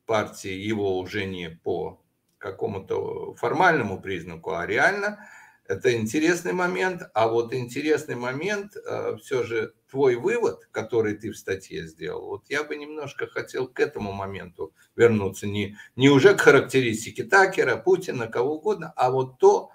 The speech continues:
что ты вывел вот в конце своего материала, который я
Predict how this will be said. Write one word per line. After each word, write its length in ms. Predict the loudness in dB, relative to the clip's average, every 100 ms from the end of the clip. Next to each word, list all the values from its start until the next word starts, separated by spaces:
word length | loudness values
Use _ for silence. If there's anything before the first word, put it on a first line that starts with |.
| _ _ _
что 300 | -4 4 4
ты 340 | 4 -2 -2 -6
вывел 520 | 0 0 0 -4 -6 _ _ _ _ -14
вот 220 | -8 -8
в 80 | _
конце 440 | -10 -10 -4 -2 -2
своего 380 | -4 -6 -4 -4
материала, 520 | -6 -4 4 4 4
который 420 | 2 0 2 4
я 220 | 2 0